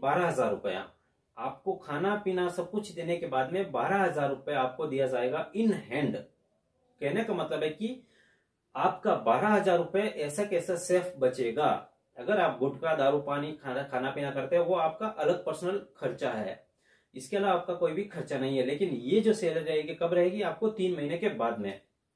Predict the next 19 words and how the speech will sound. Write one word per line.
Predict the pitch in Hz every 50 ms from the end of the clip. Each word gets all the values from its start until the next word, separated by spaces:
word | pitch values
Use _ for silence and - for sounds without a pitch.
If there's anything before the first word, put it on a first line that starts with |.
| _ _ _ _ _ _ _ _ _ _ -
ऐसा | 110 127 - 160
मत | 170 185 185
बोले | 185 202 214 220 220
कि | 214 220
सर, | - - - 190
मैं | 185 175
तीन | 170 175 190 180
महीने | 170 180 180 170
छोड़ | - - 151 143
के | 139 156
आ | 151
जाऊं | 151 156 151 156
तो | 165
मुझे | 156 151 147 156
बारह | 143 131 131 135 147
हजार | 156 151 156 143
मिलेगा | 151 143 135 131 127 131 131
का, | 131 131 131 117
नहीं, | 120 127 135 147 143 117